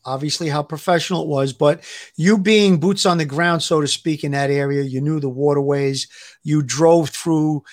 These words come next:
the exact locations that they drove through. Uh, the, the, you used the drone, obviously, it was really professional. Um, and I think that, uh, there's a big spot for you in the podcast business for sure going forward.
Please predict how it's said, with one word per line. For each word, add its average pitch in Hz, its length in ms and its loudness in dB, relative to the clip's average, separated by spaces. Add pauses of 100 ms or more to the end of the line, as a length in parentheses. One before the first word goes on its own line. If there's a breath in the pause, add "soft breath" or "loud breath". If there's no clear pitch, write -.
(200 loud breath)
the 147 140 -6
exact 151 440 -2
locations 147 720 -2
that 135 180 -6
they 151 180 -2
drove 139 360 -2
through. 143 440 0 (380 loud breath)
Uh, 135 400 0
the, 139 220 -6
the, 147 100 -10
you 170 300 -2
used 160 320 -2
the 143 60 -4
drone, 156 360 -2
obviously, 151 480 -2
it 165 60 -6
was 131 140 -6
really 156 280 0
professional. 139 880 -6 (360 soft breath)
Um, 135 400 -4
and 147 160 -2
I 147 100 2
think 170 300 0
that, 160 360 2
uh, 151 320 2 (360 loud breath)
there's 156 220 2
a 151 60 0
big 156 220 0
spot 185 360 0
for - 140 -10
you 147 180 -2
in 135 60 -4
the 131 80 -6
podcast 147 640 -6
business 135 320 -6
for - 140 -12
sure 156 260 -4
going 139 240 -6
forward. 156 380 0